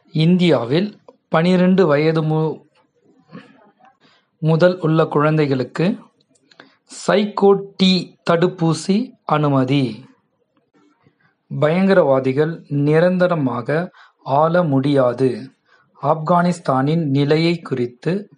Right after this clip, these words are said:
பிரதமர் மோடி மறைமுக பேச்சு. தமிழ்நாட்டில் கொரோனாவிற்கு எதிரான போலி தடுப்பூசிகள் இல்லை. சுகாதாரத்துறை செயலர் அறிவிப்பு.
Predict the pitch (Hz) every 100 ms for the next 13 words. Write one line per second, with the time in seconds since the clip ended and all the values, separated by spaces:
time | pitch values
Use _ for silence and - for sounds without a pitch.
0 | - 160 160 160 175 180 160 131 139 135
1 | 131 208 208 143 139 143 165 180 151 165
2 | 190 - 127 - - 147 127 123 _ _
3 | _ _ _ _ _ _ _ _ _ _
4 | _ - _ _ 156 170 190 185 131 123
5 | 185 202 208 _ _ _ _ _ - 170
6 | 196 196 185 180 180 170 139 147 143 131
7 | 165 214 - _ - 190 208 208 220 214
8 | - 151 175 175 170 165 160 170 175 -
9 | 131 123 160 110 - _ _ - _ -
10 | - 160 175 175 175 170 170 165 156 170
11 | - - - 156 160 160 185 247 - 151
12 | 135 131 123 120 - 139 120 -